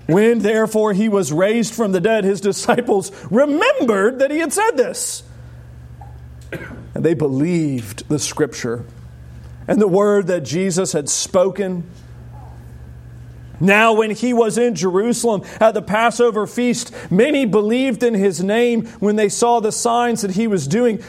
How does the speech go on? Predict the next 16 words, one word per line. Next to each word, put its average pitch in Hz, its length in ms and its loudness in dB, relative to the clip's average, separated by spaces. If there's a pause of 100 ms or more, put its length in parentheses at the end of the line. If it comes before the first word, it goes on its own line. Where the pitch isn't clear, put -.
But 196 220 2
Jesus, 220 580 2
on 214 120 0
his 302 260 2
part, 160 560 0 (480)
did 190 280 4
not 285 500 2
entrust 220 540 0
himself 170 580 0
to 160 140 -2
them 135 320 -2 (320)
because 170 340 0
he 233 160 2
knew 202 300 2
all 185 580 2
people. 139 500 -4